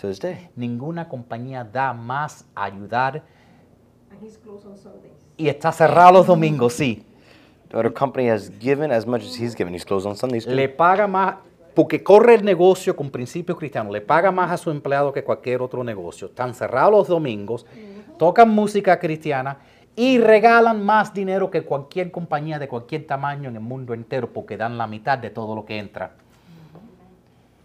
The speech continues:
Speaker 1: So he runs the business of five core Christian principles. First, he's closed on Sunday, plays Christian music, pays his employees plentiful of money, and,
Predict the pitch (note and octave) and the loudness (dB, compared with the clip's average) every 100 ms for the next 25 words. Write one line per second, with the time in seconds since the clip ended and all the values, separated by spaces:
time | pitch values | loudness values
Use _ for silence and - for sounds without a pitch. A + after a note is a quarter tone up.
0 | _ - F3 E3+ F3 G#3 G#3+ E3+ D3 D#3+ | _ -6 -4 -4 -4 -6 -6 -10 -6 -6
1 | A#2 G#2+ - - _ _ A2+ A#2+ - - | -6 -12 -16 -20 _ _ 0 0 -2 -14
2 | D3 C#3+ E3+ E3 - - - D3+ C#3 - | -6 0 0 0 -10 -20 -12 -6 -6 -6
3 | D3 B2+ A#2+ - F3+ - E2 - - _ | -10 -10 -12 -10 -10 -10 -16 -18 -20 _
4 | _ _ _ _ _ - G2 - E2+ - | _ _ _ _ _ -8 -6 -8 -14 -8
5 | G2 A2 C3+ F2+ D2 F#2 - _ _ _ | -6 -6 -8 -14 -14 -20 -20 _ _ _
6 | _ - E2+ - A#2+ A2+ E3 G2+ F2+ - | _ -16 -14 -6 -6 -6 -8 -10 -10 -16
7 | - _ _ - G2 G2+ A#2 - A#2 A2+ | -20 _ _ -10 -10 -10 -12 -4 -2 -2
8 | - - - F3 E3+ D#3 - C3 C#3+ F#3 | -8 -14 -4 -2 -2 -10 -12 -12 -8 -8
9 | G#2+ G#2 - _ _ _ _ _ _ - | -8 -10 -16 _ _ _ _ _ _ -4
10 | A#3 A3 C3+ F3+ | 0 0 0 -4